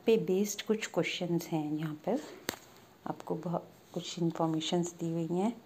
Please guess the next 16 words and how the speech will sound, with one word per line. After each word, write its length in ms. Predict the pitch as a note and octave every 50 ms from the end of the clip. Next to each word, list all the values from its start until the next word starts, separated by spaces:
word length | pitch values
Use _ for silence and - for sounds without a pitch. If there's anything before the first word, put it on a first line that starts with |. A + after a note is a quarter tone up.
| - - - - - - - - - - - - -
जैसे 280 | D#3 D3+ D#3 - E3+
यहाँ 200 | F3 E3+ E3 E3+
पर 260 | D#3+ - F3+ G3 B3 - - - - - - - - - - - - - - - - - - - - - - - - - - - -
एक 220 | E3 - - - - - - - - - - - - - - -
map 300 | E3 D#3+ D#3+ D#3+ D#3+ E3+
बना 260 | E3 F#3+ F3+ F3+ F#3
हुआ 100 | F#3 G3
है 100 | G#3 A3
और 160 | G#3+ F#3 F3 E3+
इसी 220 | E3+ - F3+ E3+
के 160 | E3+ F3+ F3 F3
according 480 | - - E3+ E3 D3+ F3 F#3 F#3 F3+
यहाँ 120 | E3+ E3+ E3+
पर 180 | - E3+ E3
आपको 280 | E3+ D#3 - - - -
कुछ 420 | F3 - F#3 - - - - -